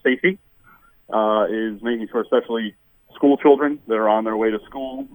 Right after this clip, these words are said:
uh, either going or coming home at a time when, uh, it might be dark or, or what have you, that, uh, uh, they are safe. So I'm in favor of any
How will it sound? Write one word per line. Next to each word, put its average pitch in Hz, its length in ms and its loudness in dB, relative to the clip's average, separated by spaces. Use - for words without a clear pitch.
uh, 107 60 -4
either 107 240 -4
going 113 400 2
or 98 100 -4
coming 113 240 -2
home 113 260 -2
at 101 80 -4
a 101 60 -4
time 107 340 0
when, 104 300 -6
uh, 101 120 0
it 101 120 2
might 110 200 -2
be 104 100 -6
dark 110 460 2
or, 95 420 -8
or 107 120 0
what 110 140 4
have 113 220 2
you, 113 220 -10
that, 104 340 -8
uh, 98 260 -4
uh, - 420 -20
they 117 120 2
are 117 240 6
safe. 131 240 4
So 127 100 4
I'm 180 240 2
in 185 160 -12
favor 151 320 0
of 123 160 2
any 170 460 -2